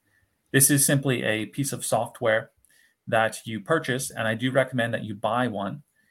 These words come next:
uh, pay for it. Don't rely on a free one. And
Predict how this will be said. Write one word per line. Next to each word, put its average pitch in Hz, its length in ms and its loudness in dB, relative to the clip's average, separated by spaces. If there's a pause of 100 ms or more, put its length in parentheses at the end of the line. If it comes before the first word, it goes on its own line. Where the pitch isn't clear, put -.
(180)
uh, 104 160 -2
pay 123 220 -4
for 107 200 -4
it. - 200 -6 (220)
Don't 120 280 -6 (240)
rely 113 360 2
on 101 100 -6
a 98 40 -8
free 131 220 -4
one. 104 260 -4 (460)
And 117 360 0